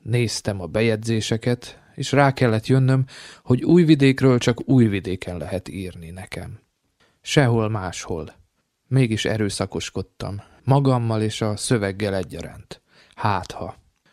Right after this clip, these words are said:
Amikor tíz éve, kétezer-tizenegyben felkértek, hogy a Híd Végel számába írjak, akkor is ezt a mondatot vettem elő. És hozzáírtam, töröltem,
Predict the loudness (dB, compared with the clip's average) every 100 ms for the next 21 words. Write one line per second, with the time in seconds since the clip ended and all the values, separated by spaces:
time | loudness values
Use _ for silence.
0 | _ _ _ _ 2 4 4 2 2 2
1 | 4 4 4 2 -2 -2 0 2 2 0
2 | 0 0 0 0 0 -2 -4 -2 -2 -2
3 | -2 -4 -4 -6 -4 -4 -2 0 -2 -2
4 | -2 -2 -4 -8 -8 -6 -6 -8 -8 -8
5 | -8 -6 -6 -6 -12 -20 _ _ _ _
6 | _ -2 -2 -2 -4 -4 -4 -6 -6 -6
7 | -6 -8 -10 -10 -12 -14 -14 -12 -10 -10
8 | -12 -14 _ -20 -20 -14 -10 -2 0 2
9 | 2 2 2 0 -2 -4 -4 -8 -14 -20
10 | -20 2 4 6 4 2 0 0